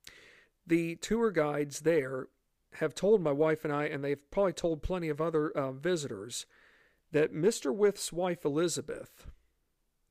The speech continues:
it was very common for women, especially her, given in, in the status that, um, Elizabeth and George Wythe were in,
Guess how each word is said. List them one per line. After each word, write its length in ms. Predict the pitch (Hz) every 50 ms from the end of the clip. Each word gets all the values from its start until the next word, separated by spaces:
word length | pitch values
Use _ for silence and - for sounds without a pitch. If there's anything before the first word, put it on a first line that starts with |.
| _ _ _ _ - - _ _ _ _ _ _ _ _ _ _ _ _ _ _ _ _ _ _ 277 - - - - _ _ _ _ - 64 62 _ _ _ _ _ _ _ 104 107 - _ _ _
it 120 | - 180
was 160 | 160 165 147 139
very 220 | 156 196 208 202
common 360 | - - 202 208 202 185 160
for 160 | 139 - 160
women, 560 | 143 151 190 208 185 151 123 127 123 123 135 -
especially 540 | 143 - - - 180 175 - - 190 185 170
her, 440 | 135 - 214 202 143 107 98 - - - - _ _ _ _ _ _ _ _ _ _ _ _ _ _ _ - - _ _ _ _ - 180
given 280 | 151 165 170 165 165
in, 300 | - 185 180 170 147 147 156
in 160 | - - 147
the 60 | 139
status 500 | - - - 170 165 165 160 156 - -
that, 340 | - 143 135 135 - _ 165
um, 240 | 143 135 131 139 -
Elizabeth 640 | - 147 143 160 160 156 160 156 170 165 156 - -
and 120 | 151 135
George 280 | 151 156 160 147 - -
Wythe 300 | 147 156 156 156 - -
were 160 | 143 147 143
in, 340 | 156 156 170 175 175 175